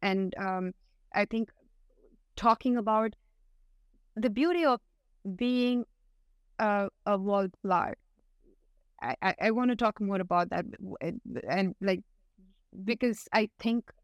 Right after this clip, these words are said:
at least in our generation, there is this, uh, overemphasis, emphasis on how we need to be different and how we need to be unique. Um, and there's not enough conversations about how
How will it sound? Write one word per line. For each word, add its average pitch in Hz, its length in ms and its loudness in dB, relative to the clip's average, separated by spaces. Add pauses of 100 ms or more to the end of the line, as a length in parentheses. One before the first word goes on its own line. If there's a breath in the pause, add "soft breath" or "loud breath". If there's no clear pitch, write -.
(300)
at 220 160 -2
least 226 280 -2
in 208 200 0
our 202 260 -2
generation, 202 680 -2 (320)
there 196 200 2
is 196 120 -2
this, 190 220 -8 (180)
uh, 190 260 -4 (180)
overemphasis, 208 1160 0
emphasis 202 520 -2
on 190 220 0 (200)
how 202 160 -2
we 196 180 -4
need 196 260 -6
to 202 80 -6
be 190 120 -4
different 233 460 -2
and 190 120 -4
how 185 120 -2
we 185 120 -4
need 180 160 -4
to 175 60 -8
be 180 100 -4
unique. 175 540 -2 (420)
Um, 190 320 -2
and 190 180 0
there's 190 180 -4
not 202 240 0
enough 202 400 2 (180)
conversations 190 600 -2
about 185 280 -2
how 190 460 -4